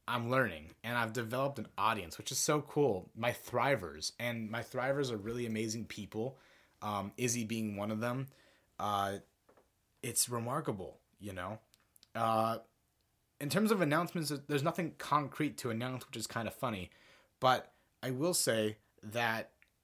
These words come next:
I'm at a crossroads right now. Something's happening. Something's brewing. You may begin to feel the ground shake a little bit.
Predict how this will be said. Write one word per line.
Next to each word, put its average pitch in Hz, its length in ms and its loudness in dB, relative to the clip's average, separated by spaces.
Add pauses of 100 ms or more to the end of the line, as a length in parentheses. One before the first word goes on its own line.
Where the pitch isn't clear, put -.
(120)
I'm 120 160 0
at 165 80 4
a 165 60 2
crossroads 113 680 2
right 82 200 -10
now. 82 320 -10 (520)
Something's 185 460 0
happening. 113 480 2
Something's 151 400 -2
brewing. 107 420 2
You 98 120 -4
may 139 160 0
begin 151 340 -2
to 131 60 -4
feel 135 240 -6
the 120 80 -6
ground 117 340 -4
shake - 320 -2
a 117 60 -4
little 98 200 -4
bit. 90 300 -6